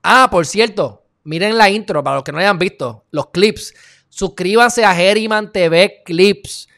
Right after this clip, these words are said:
Estoy poniendo las cosas por tema. Están saliendo la, la entrevista de Vargas Vidot por tema, la entrevista de Manuel Natal por tema, las que me interesan y me gustan las estoy poniendo por tema. Me las está haciendo un, un, un muchacho, eh, de México.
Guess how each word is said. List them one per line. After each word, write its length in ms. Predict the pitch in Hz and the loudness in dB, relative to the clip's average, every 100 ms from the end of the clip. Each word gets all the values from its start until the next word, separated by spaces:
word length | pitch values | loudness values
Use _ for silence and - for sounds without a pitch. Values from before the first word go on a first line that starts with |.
| _ _ | _ _
Estoy 300 | 156 147 170 | -14 -8 -8
poniendo 320 | 180 208 214 | -4 -4 -2
las 100 | 214 | -4
cosas 260 | - 185 196 | -4 -12 -8
por 200 | 185 151 | -8 -8
tema. 440 | - 170 202 123 - _ _ | -6 -6 -6 -10 -16 _ _
Están 200 | 165 160 | -10 -4
saliendo 340 | 196 208 214 | -4 -2 0
la, 160 | 190 185 | 0 0
la 140 | 170 | -4
entrevista 440 | 160 143 156 156 | -6 -6 -6 -2
de 80 | 202 | 0
Vargas 300 | 196 185 185 | 2 2 0
Vidot 260 | 170 170 185 | 0 -2 -2
por 160 | 185 147 | -6 -6
tema, 400 | 175 190 143 - _ - | -6 -4 -8 -16 _ -12
la 80 | 160 | -10
entrevista 400 | 156 160 165 208 | -6 -6 -2 -2
de 100 | 190 | 0
Manuel 220 | 175 185 | -2 -4
Natal 240 | 180 180 | -4 -4
por 160 | 196 165 | -6 -6
tema, 340 | - 185 165 | -2 -2 -4
las 100 | 135 | -8
que 180 | - 151 | -8 -10
me 60 | 143 | -10
interesan 480 | 143 147 143 170 202 | -10 -10 -8 -8 -6
y 20 | |
me 100 | 175 | -4
gustan 260 | 190 196 | -4 -4
las 100 | 180 | -6
estoy 160 | 156 175 | -6 -10
poniendo 320 | 175 185 190 | -8 -6 -6
por 160 | 165 143 | -6 -6
tema. 280 | 170 180 147 | -4 -4 -6
Me 80 | 135 | -10
las 80 | |
está 140 | 131 143 | -12 -12
haciendo 260 | 170 180 | -12 -16
un, 260 | 180 180 175 _ | -18 -20 _ _
un, 200 | 170 170 160 | -18 -16 -16
un 320 | 170 170 170 | -20 -20 -20
muchacho, 500 | 165 175 175 185 165 | -10 -6 -4 -4 -4
eh, 320 | 151 143 135 | -6 -10 -12
de 140 | 139 139 | -14 -10
México. 460 | 185 190 143 113 | -6 -6 -6 -14